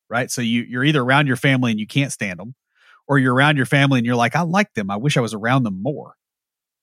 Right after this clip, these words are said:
Or stuff kinda evened out, especially in, in an environment where everybody's scared.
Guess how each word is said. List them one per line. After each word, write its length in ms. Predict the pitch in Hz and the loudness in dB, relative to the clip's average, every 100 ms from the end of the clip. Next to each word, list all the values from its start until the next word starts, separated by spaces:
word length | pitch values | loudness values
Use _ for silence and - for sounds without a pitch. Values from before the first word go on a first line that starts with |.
| _ _ - | _ _ -4
Or 260 | 120 117 - | -2 -2 -6
stuff 240 | - 151 | -2 0
kinda 200 | 180 160 | 2 0
evened 300 | 117 143 123 | 2 0 2
out, 240 | 120 113 - - | 2 0 -2 -14
especially 440 | - 123 - 117 | -6 -4 -2 0
in, 60 | 107 | 0
in 200 | 113 120 | -2 -2
an 80 | 117 | 0
environment 400 | 101 110 117 117 | 2 2 2 -2
where 100 | 110 | -4
everybody's 280 | 104 95 82 | -6 -6 -6
scared. 480 | - 117 110 80 | -4 -2 -2 -6